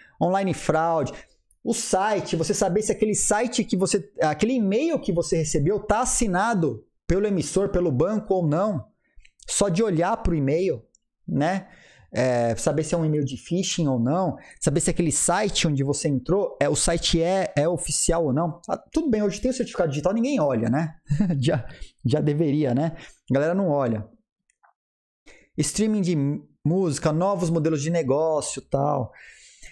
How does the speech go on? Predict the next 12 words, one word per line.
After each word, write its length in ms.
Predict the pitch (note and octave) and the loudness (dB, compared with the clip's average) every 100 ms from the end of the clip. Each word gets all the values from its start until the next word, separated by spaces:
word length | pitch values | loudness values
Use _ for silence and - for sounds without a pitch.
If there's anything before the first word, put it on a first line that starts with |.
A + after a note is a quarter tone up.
| - | -4
Então, 460 | A#3 D#4 E4+ A3+ - - - | 0 2 0 -4 -10 -6 0
esse 300 | C#4+ D4 E4 | 2 2 2
modelo, 760 | A#3 C#3 D3 F3+ D3 A2+ A2 _ _ _ - - - | 2 2 2 2 2 -2 -4 _ _ _ -20 -16 -6
já 360 | B2 F3 C4 | 0 2 2
existe 560 | A3+ C3 D3+ C4+ C#4 - | 0 0 0 0 0 0
uma 120 | F3+ | 2
recomendação 760 | D3+ - D#3 D3+ C#3+ - D3 C#3 | 0 0 0 2 0 0 0 0
feita 260 | D#3 C#3+ | 0 0
pelo 220 | C3 C3 B2 | 0 0 0
W 260 | C3 A#2 | 0 -2
três 260 | - A#2 - | -2 -2 -2
C, 420 | - A#2+ B2+ | 0 0 0